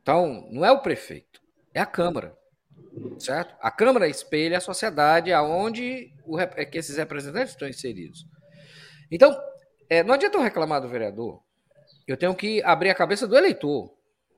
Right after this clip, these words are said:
E aí é um problema mais complexo. Porque, por exemplo, o vereador foi, se elegeu, pelo menos na Câmara de Iguatu, e eu vejo só na Câmara de Iguatu, vejo em outras câmaras,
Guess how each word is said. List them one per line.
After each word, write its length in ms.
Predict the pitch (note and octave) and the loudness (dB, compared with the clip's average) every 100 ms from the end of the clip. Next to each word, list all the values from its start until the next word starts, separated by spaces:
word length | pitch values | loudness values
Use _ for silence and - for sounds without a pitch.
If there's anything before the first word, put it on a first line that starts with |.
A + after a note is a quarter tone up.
| _ _ - | _ _ -16
E 120 | - E3 | 4 8
aí 60 | |
é 40 | C4+ | 8
um 80 | |
problema 340 | C#4 F#3 F3 D3+ | 6 2 2 -2
mais 200 | C#3+ C#3 | -4 -10
complexo. 680 | C3+ A2+ G#2+ F2+ D#2+ - _ _ _ _ _ _ _ _ _ | -12 -12 -8 -10 -10 -20 _ _ _ _ _ _ _ _ _
Porque, 240 | F#3+ B3 | 0 2
por 140 | A#3+ | 0
exemplo, 340 | G#3+ D#3+ A2 B2 | 0 -2 -4 -4
o 60 | |
vereador 560 | D3+ A3+ A#3+ A#3 C4+ C4+ | -2 2 4 6 6 4
foi, 260 | C4+ A#3+ A#3+ - - | 0 -4 -4 -10 -20
se 220 | - - | -14 -8
elegeu, 640 | D#3 C3+ B2 F3+ D#3 - _ | -6 -6 -6 -6 -6 -8 _
pelo 140 | B2+ | -10
menos 160 | D#3 G3+ | -8 -8
na 140 | F#3 | -8
Câmara 360 | - D#3+ C#3+ B2 | -6 -6 -4 -6
de 140 | A2 | -8
Iguatu, 380 | A2+ A2 G2+ D#3+ | -6 -4 -4 -2
e 40 | |
eu 120 | E3+ D3 | -2 -2
vejo 200 | D3 C3 | -6 -6
só 380 | C#3+ D3 C#3 | -2 0 -2
na 100 | G2+ | -8
Câmara 300 | G2+ A#2 A2+ | -10 -8 -6
de 60 | G#2 | -4
Iguatu, 500 | G#2 A#2 A#2 D3 F3+ _ | 2 2 2 -4 -8 _
vejo 280 | A#2+ B2 | -4 -4
em 80 | C#3 | -2
outras 540 | C#3+ E3+ G#3+ G#3+ B2+ - | 4 8 8 6 -4 -8
câmaras, 460 | - A2 C3 D#3 | -8 -6 -6 -10